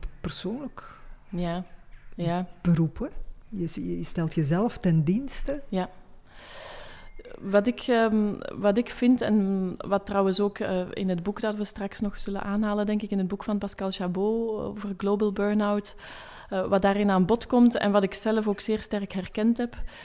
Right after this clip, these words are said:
Speaker 2: is, ehm, dat het, eh, een stukje een probleem is dat we in onze sterk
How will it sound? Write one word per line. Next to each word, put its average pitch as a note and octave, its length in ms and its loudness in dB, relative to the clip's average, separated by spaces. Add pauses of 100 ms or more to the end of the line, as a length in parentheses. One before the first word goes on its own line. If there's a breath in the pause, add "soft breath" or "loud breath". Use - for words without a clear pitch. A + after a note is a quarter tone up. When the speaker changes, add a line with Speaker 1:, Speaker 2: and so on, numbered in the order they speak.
(200 loud breath)
Speaker 2:
is, - 440 -2
ehm, F#3 640 4 (380 loud breath)
dat G3+ 240 4
het, G3+ 220 0
eh, - 300 -10 (140)
een G3+ 60 2
stukje B3 320 2
een A3+ 60 6
probleem G#3 440 6
is A#3+ 100 8
dat G#3 160 4
we G3+ 160 4
in G3+ 180 2
onze F#3 440 6 (440)
sterk - 400 -2